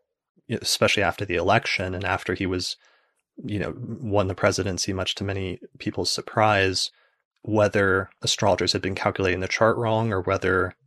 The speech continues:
he was actually Virgo rising rather than Leo rising or what have you. And this topic then becomes more important, and the question of can there be any overlapping qualities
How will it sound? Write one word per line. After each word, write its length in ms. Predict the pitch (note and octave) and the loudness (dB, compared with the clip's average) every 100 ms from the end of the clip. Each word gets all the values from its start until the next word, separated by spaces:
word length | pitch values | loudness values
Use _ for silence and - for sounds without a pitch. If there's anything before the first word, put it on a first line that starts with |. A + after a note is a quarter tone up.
| _ - | _ -8
he 280 | A2 G2 | -4 -2
was 180 | F2 F#2 | -2 0
actually 280 | F2+ - F2+ | 0 0 -2
Virgo 280 | G2 G2+ G2 | 0 2 2
rising 360 | F#2+ F2+ G2 | 2 0 -2
rather 160 | F#2 F2+ | -6 -6
than 140 | F#2 | -4
Leo 160 | G#2 A2 | 0 2
rising 360 | G2+ F#2+ F2+ F#2+ | 4 2 0 -4
or 60 | |
what 160 | F2+ - | -6 -6
have 320 | - A#2 B2 | 0 2 2
you. 320 | G2 F2+ G2 - _ _ _ _ _ | 0 0 -4 -10 _ _ _ _ _
And 300 | A2 G#2+ G2 | 0 0 0
this 420 | A#2 B2+ - - - _ - | 2 2 2 -2 -6 _ -8
topic 540 | - A#2+ C3+ A2+ - | 2 4 4 4 2
then 240 | G#2+ F#2+ F#2 | 0 0 0
becomes 400 | G2 G#2+ G2 G#2 | -2 -4 -2 -2
more 180 | G2 | 0
important, 640 | F2+ F#2 - B2 F2+ F#2+ G2 | 0 0 2 2 2 -4 -4
and 100 | G2 | -6
the 60 | |
question 500 | - G#2 - - G#2 | -2 -2 0 -2 -2
of 300 | G2 F#2+ F#2+ | 0 -2 -4
can 260 | - A2 G#2+ | -6 -4 -2
there 140 | G2+ | -2
be 280 | - G#2 G2 | -2 -2 0
any 240 | G#2+ G2 | -2 -2
overlapping 680 | F#2 G2 F#2 F#2 F#2 F#2 D#2+ | -2 -2 0 2 0 -2 -8
qualities 920 | - - A2+ A#2+ F#2 F2+ F#2+ G#2 - | -4 0 4 4 0 -2 -4 -4 -6